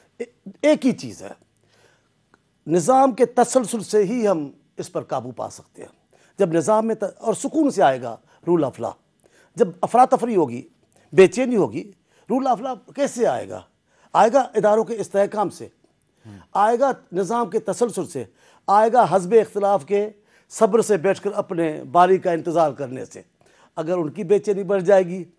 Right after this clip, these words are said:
Speaker 1: वो ऐसी सूरत हाल खड़ी कर देंगे कि आज गए, आज गए, आज गए, तो आइन और कानून के दुश्मनों को कई मौका मिलेगा, अफरा तफरी तो फिर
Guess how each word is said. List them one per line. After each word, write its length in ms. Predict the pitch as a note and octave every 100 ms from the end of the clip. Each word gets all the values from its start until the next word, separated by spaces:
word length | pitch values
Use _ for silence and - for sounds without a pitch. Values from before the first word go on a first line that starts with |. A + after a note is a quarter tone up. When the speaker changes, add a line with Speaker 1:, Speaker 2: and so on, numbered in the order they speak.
| _ _ _ D#3
Speaker 1:
वो 140 | A3
ऐसी 200 | A3 A3
सूरत 340 | - G#3 G3
हाल 140 | G3+ F3+
खड़ी 220 | E3 F#3
कर 160 | G3 F3
देंगे 400 | G3+ F3+ F#3 F#3 _ _ _ -
कि 40 |
आज 360 | E3+ F3+ F#3+ D#3+
गए, 240 | F#3+ F#3+
आज 320 | F#3 F3+ F#3 D#3+
गए, 220 | F#3 F3
आज 260 | F3+ F#3
गए, 260 | D#3+ F#3 F3+ - _ _ _ -
तो 360 | E3 C3 G2+ B2+
आइन 320 | D3+ F3 F3+
और 100 | E3
कानून 360 | D#3+ E3 F#3+
के 100 | E3+
दुश्मनों 360 | E3 F3 F#3 F#3
को 100 | F#3
कई 220 | F#3 F#3+
मौका 320 | F#3+ F#3+ F#3
मिलेगा, 460 | F#3 F#3 F#3 F#3 D#3+ _ _ _ -
अफरा 280 | E3 D#3+ F3+
तफरी 260 | F3 D#3+ F#3
तो 140 | F3+
फिर 320 | D#3+ E3 C#3+